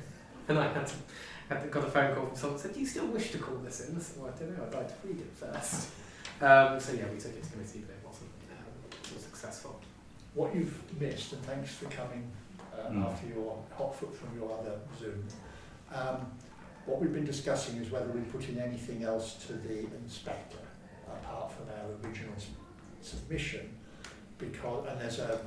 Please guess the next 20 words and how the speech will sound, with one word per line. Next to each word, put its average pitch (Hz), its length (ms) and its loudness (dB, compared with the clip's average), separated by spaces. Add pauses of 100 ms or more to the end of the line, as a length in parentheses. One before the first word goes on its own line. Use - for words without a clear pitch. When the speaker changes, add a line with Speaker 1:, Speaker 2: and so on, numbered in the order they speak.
(120)
Speaker 2:
difference - 380 0
of 117 80 -6
view 113 420 -4
here 107 240 -4 (140)
on 110 120 -10
the, 107 140 -4 (480)
uh, - 260 -10
around 113 240 -8
the 139 220 -10
council. - 340 -8 (720)
Um, 120 340 -2 (1080)
the 143 80 2
point - 580 0
being 147 560 6
that 120 400 -4 (760)
the 143 80 -4
planner, - 680 0 (540)
sorry, 139 200 2
the 110 160 -4
committee, - 420 -2